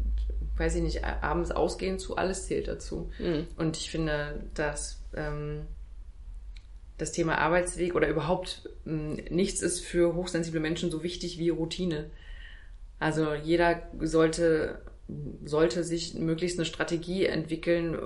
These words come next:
Speaker 1: ähm, wie er mit diesen Sachen Arbeitsweg, Ausgehen, ähm, Urlaub, ähm, dann irgendwie umgeht.
Speaker 2: Mhm.
Speaker 1: <clears throat> Oder, also das, was ich mit Routine meine, ist zum Beispiel, ich kann von meiner Routine erzählen,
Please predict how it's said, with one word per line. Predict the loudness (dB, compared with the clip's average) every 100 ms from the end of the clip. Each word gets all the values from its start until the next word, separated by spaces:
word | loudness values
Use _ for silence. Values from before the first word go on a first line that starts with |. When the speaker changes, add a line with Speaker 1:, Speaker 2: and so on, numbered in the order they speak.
| -6 -2
Speaker 1:
ähm, | 0 0 -2 -4
wie | -6 0 2
er | 2 0
mit | 0 -2 -4 -4
diesen | -2 0 2
Sachen | 0 2 -2
Arbeitsweg, | 0 0 2 0 0 -2 -2 0
Ausgehen, | 2 2 0 -2 0 0 -2 -8 -12 -12 -14 -2
ähm, | 2 2 2
Urlaub, | 4 4 6 4 4 2 -6 -6 -8 -2
ähm, | 0 0 0 -2 0
dann | 0 0
irgendwie | 0 -2 0
umgeht. | 2 2 2 -2 -4 -8 -12 -12 -12 0
Speaker 2:
Mhm. | 2 6 4 4 0 -2 -2
Speaker 1:
<clears throat> | 2
Oder, | 4 6 4 0 -4 -8 -12 -14 -14 -16 -16 -16 -12 0
also | 2 2
das, | 0 -2
was | -4
ich |
mit | -4 -4
Routine | -6 -2 2 4
meine, | 4 4 2
ist | -2 -2
zum | -2
Beispiel, | -2 -2 -2
ich |
kann | -2
von | 0 2
meiner | 4 6
Routine | 4 2 2 2
erzählen, | 2 4 2